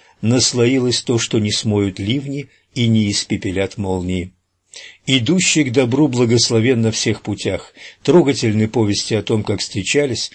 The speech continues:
праведники разных народов. В бару диадары касаются под ветром вершинами. Так и все вершинное встречается, не поражая и не вредя.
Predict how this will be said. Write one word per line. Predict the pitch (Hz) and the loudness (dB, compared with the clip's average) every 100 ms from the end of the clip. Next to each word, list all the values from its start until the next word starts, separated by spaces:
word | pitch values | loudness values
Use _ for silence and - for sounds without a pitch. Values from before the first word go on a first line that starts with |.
| - _ | -20 _
праведники | 135 147 143 127 113 113 | 2 2 2 -2 -4 0
разных | 110 110 98 98 - | 2 2 0 -4 -2
народов. | 101 90 82 80 - _ - - - | -2 -2 -4 -8 -12 _ -20 -10 -4
В | 104 | -4
бару | 101 131 139 175 175 _ - | 4 4 6 2 0 _ -4
диадары | 107 123 113 135 127 | 2 2 4 2 0
касаются | 117 117 - 120 117 - | -2 -4 0 0 0 -4
под | 117 113 95 | -2 -4 0
ветром | 110 113 107 104 | -2 -2 -4 -2
вершинами. | 104 - - 98 98 95 - _ _ - _ _ | -2 -4 -4 -4 -4 -8 -12 _ _ -20 _ _
Так | 127 117 | 2 4
и | 117 | 0
все | - 135 | 2 2
вершинное | 120 117 - 120 104 95 95 | 2 0 0 0 0 -2 -4
встречается, | - 101 90 101 92 90 - 101 - - - | -4 -4 -4 -2 -2 -4 -6 -10 -10 -18 -2
не | 120 | 0
поражая | 120 127 117 104 135 156 151 - | 2 4 4 4 0 0 -4 -4
и | 113 | -4
не | 98 | -2
вредя. | 87 90 82 92 90 | -4 -6 -4 -6 -6